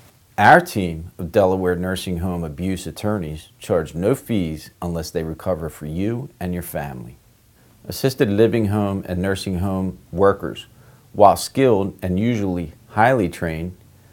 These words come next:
are not typically medical professionals. Unfortunately, the elder care industry is a stressful and emotionally draining industry with a high turnover rate. Even in the best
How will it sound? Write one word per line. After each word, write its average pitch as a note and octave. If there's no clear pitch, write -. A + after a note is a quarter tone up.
are G2
not A#2
typically A2
medical G2+
professionals. -
Unfortunately, F2+
the -
elder D3
care A2+
industry G2+
is E2+
a E2+
stressful B2+
and F#2+
emotionally G2+
draining F#2
industry F2+
with G#2
a D#2+
high A2
turnover F2+
rate. D2
Even E3+
in D#3
the A2
best -